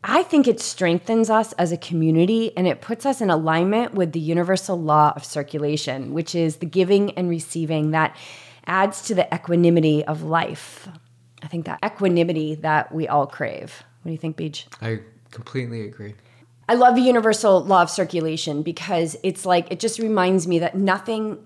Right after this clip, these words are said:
Speaker 1: needs to be hoarded. We don't have to hoard things. We don't have to cling to things. We don't have to, like,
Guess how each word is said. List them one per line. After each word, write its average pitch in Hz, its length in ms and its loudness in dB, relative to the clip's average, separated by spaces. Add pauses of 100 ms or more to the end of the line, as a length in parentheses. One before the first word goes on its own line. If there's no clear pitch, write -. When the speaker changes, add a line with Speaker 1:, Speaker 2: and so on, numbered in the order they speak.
(100)
Speaker 1:
needs 196 300 0
to 185 100 -6
be 190 80 -4
hoarded. 165 580 2 (640)
We 190 80 2
don't 226 120 6
have 233 100 -4
to 220 80 0
hoard 196 400 -2
things. 143 340 -4
We 180 80 -4
don't 196 80 2
have 233 120 -6
to 294 100 0
cling 208 560 0
to 190 80 -2
things. 156 420 -8
We 190 100 -2
don't 214 140 0
have 247 200 -8
to, 277 100 -6
like, 226 320 -2